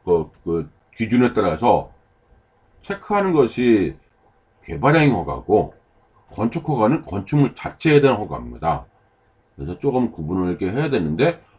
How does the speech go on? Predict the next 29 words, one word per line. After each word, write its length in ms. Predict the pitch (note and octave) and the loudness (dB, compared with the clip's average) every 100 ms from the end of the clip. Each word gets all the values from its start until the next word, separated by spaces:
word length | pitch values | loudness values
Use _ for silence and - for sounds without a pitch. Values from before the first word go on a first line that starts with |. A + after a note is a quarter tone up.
| _ _ - | _ _ -4
어려운 540 | F2+ C3+ D3 D3 C#3 - | 2 6 6 6 2 -4
토지를 360 | G3+ E3+ D#3+ | -4 2 0
처음 340 | - G#3 G3+ F3+ | 0 -2 -2 0
배우신 420 | D3 C3 A2+ A2 | 4 4 2 -2
분한테는 600 | F#2 D#2+ E2 A2 F#2 C#2+ _ _ - | -2 -4 -4 -2 -2 -4 _ _ -8
이 160 | F#2+ | -8
개발행위 520 | - D2 F2+ C#3 D3+ | -8 -8 0 2 2
허가에 340 | C#3 C3+ C3+ A2 | 0 0 0 2
대한 200 | A2 F#2+ | 0 -2
개념 280 | E2 F#2 F#2 | -4 -2 -2
잡는 240 | D#2 D#2 | -2 -2
게 100 | F2 | -4
쉽지는 360 | - - A#3 G3+ | -6 -10 -6 -6
않습니다. 600 | - C#2+ B1+ C#2 B1+ - _ _ _ | -6 -12 -14 -10 -10 -12 _ _ _
그래도 560 | - A2+ G#2 B2 - - _ - | 0 2 4 4 4 0 _ -6
제가 240 | F2 F#2+ | -4 -2
이번 300 | F2 F2+ G#2 | -2 0 -2
시간에 520 | F#2+ F2+ F2+ F#2 E2 | -2 -4 -2 -2 -4
그 320 | - E2+ D#2 C#2+ _ _ _ | -4 -2 -2 -6 _ _ _
소개하고자 880 | - C#3+ C3 A2 G2 F2 G#2 F2+ F2 | -6 -2 2 2 2 -2 -4 -4 -4
하는 240 | E2+ D#2+ C#2+ | -4 -4 -4
이유는, 380 | D#2 B2 G#2+ - - _ - _ | 0 0 0 -4 -20 _ -20 _
그래도 360 | G2 A2+ G#3+ D3+ | -2 2 4 4
이 60 | |
정도는 320 | G#2+ A2+ B2 | 4 4 4
알아야 220 | B2+ D2 E2 | 0 -2 -4
되겠다, 380 | D2+ C#2 - | -4 -6 -12
기본 500 | - D#2+ F#2 D#2 D2+ C#2+ | -14 -4 -2 -2 -6 -8
개념. 640 | D2+ C2+ B1+ C2+ C2+ B1 | -8 -8 -8 -10 -12 -14